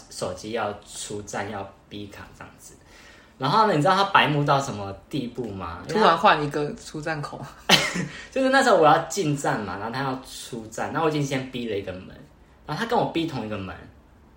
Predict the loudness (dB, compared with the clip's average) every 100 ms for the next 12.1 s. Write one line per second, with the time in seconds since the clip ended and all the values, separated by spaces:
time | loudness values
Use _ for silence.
0 | _ 4 6 8 8 8 8 6 6 6
1 | 6 2 0 -2 0 0 2 2 0 -4
2 | -6 -4 -2 -4 -10 -16 -6 0 0 0
3 | -6 -6 -6 -8 -14 -20 -2 0 4 2
4 | 0 -2 -2 -4 -4 -6 -6 -14 _ -8
5 | -6 -4 -6 -12 -10 -10 -8 -4 -4 -6
6 | -14 _ -10 -8 -2 -2 0 -2 -4 -8
7 | -12 -12 -12 -14 -16 -18 -10 0 2 4
8 | 6 6 6 4 2 0 -4 -4 -6 -6
9 | -2 0 0 -2 -4 -12 -6 -4 -4 -10
10 | -20 _ _ _ _ _ -20 -2 6 10
11 | 10 8 6 4 6 8 8 8 4 2